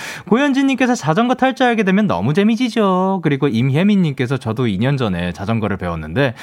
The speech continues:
자전거 진짜 힐링이에요." 그리고 정승현님께서 "저도 최근에 자전거를 배웠는데 혼자 한강에서 자전거 빌려서 쌩쌩 달리는 기분이 그렇게 자유롭고 행복하더라고요." 그쵸? 한강에서 타는 것도 굉장히 좋죠.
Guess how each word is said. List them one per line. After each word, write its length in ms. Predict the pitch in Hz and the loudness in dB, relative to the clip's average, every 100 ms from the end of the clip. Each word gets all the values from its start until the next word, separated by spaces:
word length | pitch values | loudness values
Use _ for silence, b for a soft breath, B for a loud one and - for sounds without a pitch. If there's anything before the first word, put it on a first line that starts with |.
| B | B
자전거 360 | - 147 196 185 | -2 0 0 0
진짜 280 | 156 151 | 0 0
힐링이에요." 960 | 156 226 240 233 196 156 117 95 107 95 | 0 0 0 2 2 2 0 -2 -2 -4
그리고 300 | 85 107 107 | -4 -4 -2
정승현님께서 1080 | 104 - 120 - 196 185 123 92 - 160 143 85 B B B | -4 -2 -4 0 2 2 0 -4 -4 -2 -2 -4 B B B
"저도 260 | - 160 214 | -2 -2 0
최근에 340 | 247 254 254 | 0 0 0
자전거를 520 | 233 143 180 185 180 | -2 0 2 2 2
배웠는데 460 | 147 120 120 104 107 | 0 0 0 0 -2
혼자 460 | 117 196 202 190 180 | 0 2 2 2 2
한강에서 500 | 226 226 202 160 160 | 2 2 2 0 -2
자전거 400 | 110 110 135 127 | -4 -4 -2 -2
빌려서 460 | 113 117 107 87 | -2 -2 -2 -4
쌩쌩 440 | 98 202 220 220 202 | -4 -4 -2 0 0
달리는 320 | 117 117 120 | 0 -2 -4
기분이 360 | 95 82 80 78 | -6 -8 -10 -6
그렇게 420 | - 143 - 92 b b | -4 -4 -6 -16 b b
자유롭고 520 | - 113 120 104 107 | -2 0 0 -2 -2
행복하더라고요." 1040 | 123 170 180 151 117 95 80 76 73 73 78 | 0 0 0 -2 -2 -4 -4 -8 -8 -10 -12
그쵸? 180 | - 127 | -6 -2
한강에서 420 | 160 233 247 190 | 2 2 0 -2
타는 240 | 156 156 | -2 0
것도 200 | 104 87 | -2 -4
굉장히 260 | 87 90 90 | -6 -6 -6
좋죠. 520 | 82 - 80 78 170 | -8 -10 -8 -2 -2